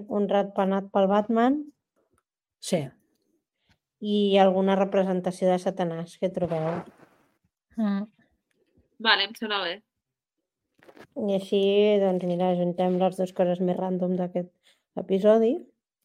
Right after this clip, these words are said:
Speaker 1: i aviam, aviam què ens arriba.
Speaker 3: A partir d'ara seguim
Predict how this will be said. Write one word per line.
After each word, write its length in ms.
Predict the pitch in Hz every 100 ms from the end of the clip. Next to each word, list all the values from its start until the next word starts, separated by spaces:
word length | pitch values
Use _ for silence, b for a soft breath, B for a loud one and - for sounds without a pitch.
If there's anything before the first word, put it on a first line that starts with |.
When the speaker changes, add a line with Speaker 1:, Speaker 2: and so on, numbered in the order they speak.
| _ _ _ _ -
Speaker 1:
i 120 | 214
aviam, 340 | 190 185 185 -
aviam 280 | 190 190 196
què 80 |
ens 120 | 208 208
arriba. 420 | 185 185 233 202 - _ _ _ _ _ _ _ _ -
Speaker 3:
A 500 | 214 208 202 202 202
partir 520 | 196 196 - 226 226 226
d'ara 380 | 226 226 247
seguim 480 | 262 262 247 233 220